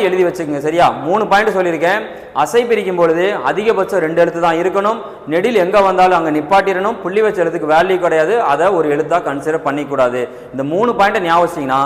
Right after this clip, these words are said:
ஈஸியா பிரிச்சிடலாம். சரி, so, அப்ப தேமாங்கனி நான் எடுத்ததுமே வந்து பாத்தீங்கன்னா இங்கே இதை பார்க்க மாட்டேன். So, கொடுத்துருக்கிறதுல இருந்து நம்ம போவோம். இப்ப தேமாங்கனி அப்படின்னு சொல்லி சொல்றாங்க. இதை எப்படி அசை பிரிப்பீங்க அப்படின்னா,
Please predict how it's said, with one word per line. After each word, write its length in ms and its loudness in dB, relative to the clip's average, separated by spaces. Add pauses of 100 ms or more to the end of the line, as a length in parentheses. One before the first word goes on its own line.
(380)
ஈஸியா 320 2
பிரிச்சிடலாம். 580 0
சரி, 120 -4 (200)
so, 100 2
அப்ப 140 4 (500)
தேமாங்கனி 640 4 (260)
நான் 220 2
எடுத்ததுமே 480 4
வந்து 160 0
பாத்தீங்கன்னா 300 2 (200)
இங்கே 280 2
இதை 120 0 (100)
பார்க்க 280 2
மாட்டேன். 340 0 (200)
So, 40 -6 (140)
கொடுத்துருக்கிறதுல 480 0
இருந்து 180 0 (200)
நம்ம 260 -4
போவோம். 420 2
இப்ப 240 -6
தேமாங்கனி 600 2
அப்படின்னு 240 -4
சொல்லி 160 -4
சொல்றாங்க. 320 0 (340)
இதை 100 -2 (100)
எப்படி 180 -2 (100)
அசை 240 -2
பிரிப்பீங்க 360 -2
அப்படின்னா, 300 0